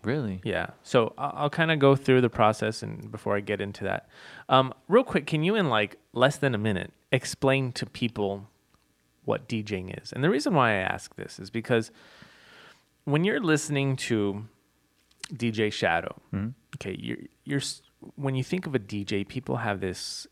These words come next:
Speaker 2: image of a dude with two turntables just kinda standing there doing stuff. And,
Speaker 1: Yeah.
Speaker 2: and although it's, I know when D Js first started coming out, people were like, "What the hell is this?" And
Speaker 1: Mm-hmm.
Speaker 2: then now you have artists like odesza, for example,
Speaker 1: Mm-hmm.
Speaker 2: that are kind of have that same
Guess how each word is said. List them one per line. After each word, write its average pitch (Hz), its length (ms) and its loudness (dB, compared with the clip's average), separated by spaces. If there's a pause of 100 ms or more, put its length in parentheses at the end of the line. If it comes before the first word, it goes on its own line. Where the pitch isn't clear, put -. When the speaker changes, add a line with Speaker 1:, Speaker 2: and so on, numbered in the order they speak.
Speaker 2:
image 95 500 -6
of 90 260 -6
a 92 60 -4
dude 98 320 -4
with 90 160 -8
two - 180 -6
turntables 90 800 -6
just - 420 -8
kinda 92 220 -12
standing 85 380 -12
there 85 220 -10
doing - 340 -8
stuff. - 360 -10
And, - 100 -8
Speaker 1:
Yeah. 139 120 -2 (460)
Speaker 2:
and 117 180 2 (140)
although 139 580 10
it's, - 580 2 (460)
I 131 80 0
know 127 240 6
when 120 160 2
D 120 140 2
Js 120 220 4
first 120 280 4
started 110 240 2
coming 101 220 -2
out, 95 180 0
people 104 220 -6
were 98 100 0
like, 95 200 -6
"What 147 100 -6
the 131 80 -4
hell 127 200 -4
is 104 120 -8
this?" 120 460 -2
And - 80 -8
Speaker 1:
Mm-hmm. 104 100 0
Speaker 2:
then 104 100 0
now 104 140 2
you 107 160 0
have 101 440 0 (300)
artists 98 400 6
like 90 160 -2
odesza, 98 500 0
for - 120 -2
example, 92 420 -2
Speaker 1:
Mm-hmm. 98 80 2
Speaker 2:
that 90 220 -2
are 92 320 4 (280)
kind 107 220 -2
of 104 140 2
have 117 420 4
that 127 180 0
same 127 380 -4